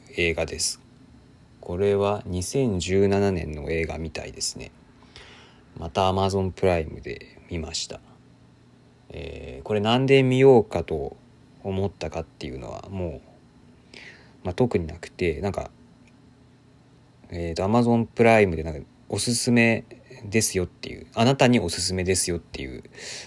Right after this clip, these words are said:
欄に表示されてて、まあ、ちょっと気になって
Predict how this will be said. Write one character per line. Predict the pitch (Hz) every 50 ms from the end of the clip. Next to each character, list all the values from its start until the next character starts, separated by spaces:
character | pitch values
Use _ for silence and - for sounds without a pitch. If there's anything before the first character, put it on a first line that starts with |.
| -
欄 | - 101 101 98 87
に | 78
表 | - - - 95 92 90
示 | 85
さ | 82 - 92
れ | 85 82
て | - - 85
て、 | 85 - - 85 78 73 82 - - _ _ - _ _ _ _ _ _ _ - _ _ _ - _
ま | 101 95
あ、 | 90
ち | 90
ょ | - 117
っ |
と | - 110
気 | - - 101
に | 98 98 98
な | 98 98 95
っ | 95
て | - - - - - - 67 - - - -